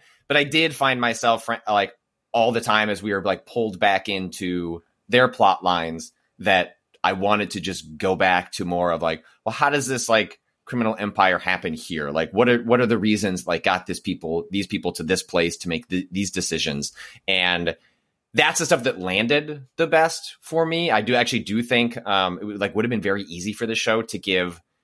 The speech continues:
that part short shrift and to, like,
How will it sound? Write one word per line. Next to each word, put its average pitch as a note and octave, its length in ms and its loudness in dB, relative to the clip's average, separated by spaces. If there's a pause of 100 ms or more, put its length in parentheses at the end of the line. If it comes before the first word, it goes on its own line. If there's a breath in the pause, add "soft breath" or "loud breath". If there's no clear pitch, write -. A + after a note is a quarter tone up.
(240)
that G2+ 260 2 (100)
part F#2+ 320 2 (220)
short - 320 -6
shrift - 540 -2 (100)
and F2 240 -2
to, E2+ 480 -4 (340)
like, F2+ 220 0